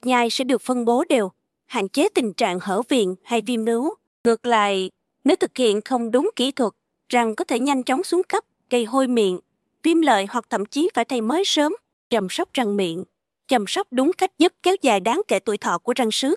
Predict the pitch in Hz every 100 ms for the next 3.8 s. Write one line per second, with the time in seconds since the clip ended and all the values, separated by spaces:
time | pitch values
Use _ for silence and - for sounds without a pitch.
0 | - 269 240 190 170 202 180 185 185 247
1 | 339 339 254 233 262 440 _ _ _ _
2 | 240 233 233 214 247 233 233 226 294 -
3 | 311 302 415 240 220 - 285